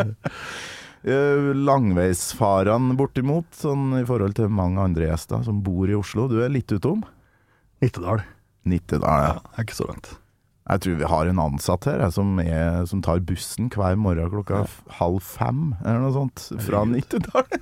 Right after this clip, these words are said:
Speaker 1: <laughs> For å være med på morgensendinga. Det er ikke lange betaene, det.
Speaker 2: Nei, jeg bor nærmere Oslo nå enn jeg gjorde da jeg vokste opp.
Speaker 1: Ja.
Speaker 2: Så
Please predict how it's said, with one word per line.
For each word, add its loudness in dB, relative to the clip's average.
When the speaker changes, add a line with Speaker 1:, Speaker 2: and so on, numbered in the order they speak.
Speaker 1:
<laughs> -10
For 2
å 4
være 4
med 2
på 0
morgensendinga. 2
Det 2
er 2
ikke 2
lange 4
betaene, 4
det. -16
Speaker 2:
Nei, 4
jeg 4
bor 4
nærmere 2
Oslo -2
nå 0
enn -2
jeg 0
gjorde -2
da -2
jeg -2
vokste -10
opp. -16
Speaker 1:
Ja. -4
Speaker 2:
Så 4